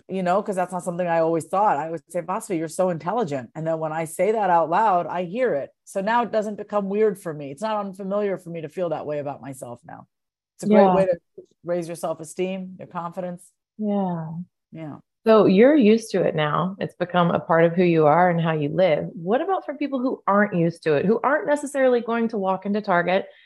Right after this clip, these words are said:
Speaker 2: and speak out loud, but who might even feel weird speaking to themselves in the privacy of their own home or in the privacy of their car? How can you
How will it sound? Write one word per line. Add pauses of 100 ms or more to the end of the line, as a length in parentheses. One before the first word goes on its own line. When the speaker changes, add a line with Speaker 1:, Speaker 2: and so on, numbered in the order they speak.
(120)
Speaker 2:
and
speak
out
loud,
but
who
might
even
feel
weird (440)
speaking
to
themselves
in
the
privacy
of
their
own
home
or
in
the
privacy
of
their
car?
How
can
you